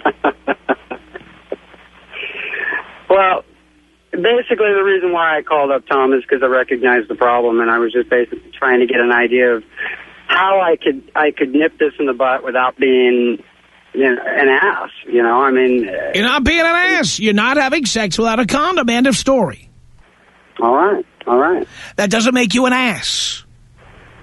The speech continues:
Speaker 2: And if she doesn't like it, it's your way or the highway.
Speaker 1: Right on.
Speaker 2: You won't, you won't be that way, but you should.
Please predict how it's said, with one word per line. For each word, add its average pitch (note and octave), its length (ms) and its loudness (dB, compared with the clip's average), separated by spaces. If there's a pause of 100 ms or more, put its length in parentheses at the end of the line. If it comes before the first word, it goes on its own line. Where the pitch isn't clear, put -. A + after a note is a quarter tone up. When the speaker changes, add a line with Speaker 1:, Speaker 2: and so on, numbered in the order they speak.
(1200)
Speaker 2:
And A3+ 120 0
if F3+ 120 2
she G#3+ 160 2
doesn't A3+ 280 2
like G3+ 260 0
it, A#3 120 -2 (640)
it's F#3+ 180 -2
your A3+ 200 4
way A3 180 2
or A#3+ 40 2
the C4 100 2
highway. C#4 500 0 (2750)
Speaker 1:
Right B2 180 2
on. G3+ 240 0 (920)
Speaker 2:
You F#3 160 -2
won't, E3 340 -4
you E3+ 140 0
won't D3+ 460 -4
be B3 160 2
that A3 260 -2
way, D#3+ 240 -2
but F3 220 0
you C#3+ 120 0
should. - 460 -2